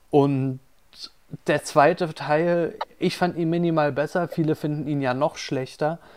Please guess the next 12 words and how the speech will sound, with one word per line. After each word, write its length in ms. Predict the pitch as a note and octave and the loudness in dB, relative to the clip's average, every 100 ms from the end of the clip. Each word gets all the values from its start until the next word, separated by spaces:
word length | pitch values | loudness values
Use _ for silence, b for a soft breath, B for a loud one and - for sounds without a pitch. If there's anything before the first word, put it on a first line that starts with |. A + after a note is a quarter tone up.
| b b | b b
Der 120 | C#3+ | 0
zweite 320 | C3 C#3+ C#3+ D#3 | 2 2 2 0
Teil 200 | C#3+ C#3+ | -2 -2
ist 120 | C#3+ | -2
halt 100 | B2+ | -4
einfach 240 | C3+ C#3+ | -4 -4
nur 160 | C3+ C3 | -4 -4
zu 160 | - | -4
dunkel. 500 | B2 C#3 E3 E3+ F3+ F3 b b b C3+ _ _ | 0 0 0 0 -2 -4 b b b -20 _ _
Und, 440 | - D#3+ D3 D3 C#3 _ _ _ _ _ _ - - _ - | 2 4 4 0 -4 _ _ _ _ _ _ -20 -20 _ -14
äh, 160 | - - - - _ _ _ _ _ - - - - - | -12 -12 -14 -20 _ _ _ _ _ -10 -6 -4 -4 -2
ist, 500 | C3 - - D3+ | -2 -4 -10 -16